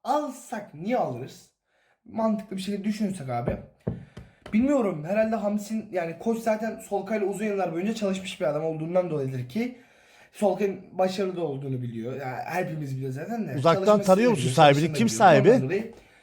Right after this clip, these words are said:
Speaker 1: koç istemiş olabilir. Birinci açıklaman bu. Veya Hamsi, I G zaten Hamsi yaklaşık iki buçuk fa-, yıl falan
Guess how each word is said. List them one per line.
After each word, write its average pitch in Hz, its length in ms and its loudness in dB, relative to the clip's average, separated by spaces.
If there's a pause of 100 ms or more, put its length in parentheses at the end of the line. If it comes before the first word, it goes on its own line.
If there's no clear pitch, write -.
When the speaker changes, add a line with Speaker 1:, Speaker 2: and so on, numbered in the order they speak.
(160)
Speaker 1:
koç 214 200 -2
istemiş 214 320 -2
olabilir. 156 420 -2
Birinci 185 280 -4
açıklaman 196 360 -2
bu. 139 100 -6
Veya 196 460 -2 (500)
Hamsi, 202 640 -2 (240)
I 170 60 -8
G 190 140 -4
zaten 196 400 -6 (200)
Hamsi 165 320 -6
yaklaşık 190 320 -8
iki 190 200 -6
buçuk 185 280 -8
fa-, - 240 -14
yıl 185 280 0
falan 185 460 -2